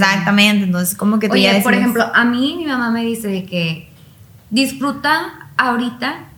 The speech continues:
Speaker 2: tipo esta edad, por así decirlo, de que ten los novios que tú creas necesario para conocer,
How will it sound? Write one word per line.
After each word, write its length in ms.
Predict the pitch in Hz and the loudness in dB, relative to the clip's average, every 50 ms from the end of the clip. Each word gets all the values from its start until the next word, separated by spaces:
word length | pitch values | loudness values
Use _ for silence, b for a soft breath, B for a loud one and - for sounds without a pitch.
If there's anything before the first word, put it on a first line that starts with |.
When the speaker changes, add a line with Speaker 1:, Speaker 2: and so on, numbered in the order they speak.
| - - - - | -20 -20 -12 -8
Speaker 2:
tipo 200 | - 214 - 196 | -8 -6 -4 -2
esta 300 | 196 190 190 - 196 185 | -4 -4 -2 0 2 4
edad, 300 | 185 208 220 240 240 - | 4 4 2 0 -2 -6
por 120 | - 185 170 | -8 -6 -6
así 120 | 165 165 | -6 -6
decirlo, 280 | 170 170 185 208 - - - - - | -8 -10 -10 -14 -14 -16 -20 -10 -2
de 200 | - 220 175 175 | -2 -2 -2 -2
que 640 | - 202 196 196 190 185 180 175 175 175 175 - - - - | -4 -2 -2 0 0 -2 -2 -2 -4 -6 -8 -12 -18 -14 -6
ten 760 | - 233 233 233 233 240 247 254 254 262 269 269 - - - - _ - - _ _ _ _ - | -2 0 0 2 0 0 0 0 0 0 -2 -2 -4 -10 -16 -20 _ -20 -20 _ _ _ _ -8
los 220 | - 247 240 233 233 | -4 -2 -2 0 0
novios 380 | 233 226 214 214 226 233 247 | 0 0 0 0 0 -2 -4
que 140 | 240 - 240 | -4 -6 -8
tú 260 | 220 - - 208 - | -10 -8 -10 -10 -8
creas 300 | - - 226 233 233 240 | -4 0 0 2 2 2
necesario 640 | 254 247 220 220 202 - 226 214 208 226 233 269 - | 0 -2 -2 -4 -4 -2 -2 0 0 0 -2 -2 -2
para 240 | - 214 190 185 190 | -2 0 0 0 -2
conocer, 720 | - 196 190 190 185 180 - - 202 202 233 294 - - | -2 -2 0 0 0 -2 -4 -4 -4 -4 -4 -6 -8 -12